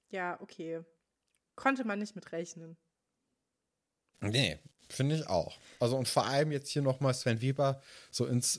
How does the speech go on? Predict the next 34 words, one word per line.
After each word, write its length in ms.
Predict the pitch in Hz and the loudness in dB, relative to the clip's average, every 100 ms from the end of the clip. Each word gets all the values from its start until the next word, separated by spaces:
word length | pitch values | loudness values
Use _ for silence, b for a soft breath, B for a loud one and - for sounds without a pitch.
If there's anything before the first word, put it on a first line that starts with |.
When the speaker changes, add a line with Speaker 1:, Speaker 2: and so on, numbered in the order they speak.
| 143 | 2
Speaker 2:
äh, 340 | 120 113 123 | 2 2 0
Gedächtnis 600 | 120 117 123 135 131 - | -2 2 2 2 -4 -2
zurückgerufen 1300 | - 113 131 131 131 - _ - - 131 131 135 131 - | -4 -2 0 -2 -2 -18 _ -20 -4 -2 0 0 -2 -4
zu 140 | 123 | -6
bekommen. 600 | 123 - 127 123 123 123 B B B B B B | -6 -4 0 0 0 -4 B B B B B B
Also 180 | - 95 | -8 -4
das 220 | 90 95 | -2 -4
ist 140 | 101 - | -4 -4
ja 80 | 90 | -4
schon, 460 | - 90 85 87 - - | -4 -2 -2 -2 -6 -10
Speaker 1:
<laughs> 840 | 208 - - 302 - 294 294 262 | -10 -12 -4 -2 0 -2 -2 -2
Speaker 2:
also 160 | 214 | -2
das, 280 | 85 87 - | -2 -6 -8
das, 320 | - 101 - - - | -6 -6 -6 -10 -16
das 280 | - - - _ _ _ _ _ _ _ _ _ _ | -14 -14 -16 _ _ _ _ _ _ _ _ _ _
ist 100 | - | -2
ja 80 | 90 | -2
perfekt. 640 | - 87 - 85 - - - _ _ - | -2 -4 -2 -4 -6 -18 -20 _ _ -8
Speaker 1:
Ja, 140 | 214 | -8
ich 100 | 202 - | -8 0
Speaker 2:
Ja, 300 | 190 95 110 | 0 0 -2
hast 220 | 139 135 | -2 0
du 40 | 196 | 0
ein 80 | |
zweites 220 | - 143 123 | 2 4 6
Speaker 1:
ich 40 | |
hab 120 | 349 | 4
noch 120 | 320 | 4
ein 80 | 294 | 2
Speaker 2:
Zitat 20 | |
Speaker 1:
zweites 400 | - 269 269 117 | 4 4 4 2
Speaker 2:
noch? 20 | - | 0
Speaker 1:
Zitat. 600 | - - 196 202 254 - | -6 -8 -4 -2 -4 -6
Ähm, 340 | 220 226 233 | -8 -6 -10